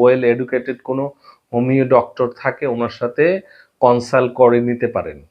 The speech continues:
কনসাল্ট করলে আপনার জন্য ভালো হয়। আর আমাদের সাথে যদি আপনি যোগাযোগ করতে চান, আমাদের সাথে যদি কনসাল্ট করতে চান, আমাদের অনেক ভালো একটা হোমিওপ্যাথি টিম আছে যার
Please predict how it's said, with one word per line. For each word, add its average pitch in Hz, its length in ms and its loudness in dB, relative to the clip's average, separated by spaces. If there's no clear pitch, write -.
কনসাল্ট 117 480 0
করলে 135 280 4
আপনার 120 280 -2
জন্য 123 260 -4
ভালো 101 300 0
হয়। 82 160 -12
আর 98 80 2
আমাদের 123 460 2
সাথে 131 240 0
যদি 135 180 -4
আপনি 123 200 0
যোগাযোগ 120 280 0
করতে 117 280 -4
চান, 113 200 2
আমাদের 120 380 0
সাথে 131 220 -4
যদি 120 160 -8
কনসাল্ট 113 460 -8
করতে 110 260 -10
চান, 143 140 -6
আমাদের 113 240 -2
অনেক 113 160 -4
ভালো 113 260 0
একটা 123 260 -4
হোমিওপ্যাথি 123 580 -8
টিম 117 180 -4
আছে - 200 -12
যার 113 200 2